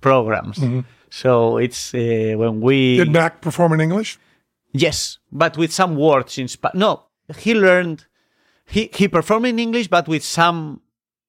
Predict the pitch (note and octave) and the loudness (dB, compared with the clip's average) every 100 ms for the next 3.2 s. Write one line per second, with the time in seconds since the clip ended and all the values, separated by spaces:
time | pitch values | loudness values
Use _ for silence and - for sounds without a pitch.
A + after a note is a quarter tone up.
0 | - C#3+ C#3 D3 D#3+ D3+ D#3+ C3 D3+ - | -8 -4 -2 0 0 0 -6 -6 -8 -6
1 | B2+ - A#2+ G#2+ G2+ - D3+ G3+ D3+ A2+ | -8 -2 -2 -2 -12 0 2 4 2 0
2 | - C3 C#3 D3+ F3 D#3 F#3 - A3+ A3+ | -2 -4 -2 0 0 0 -2 0 0 0
3 | C#3+ G#2+ | -2 -6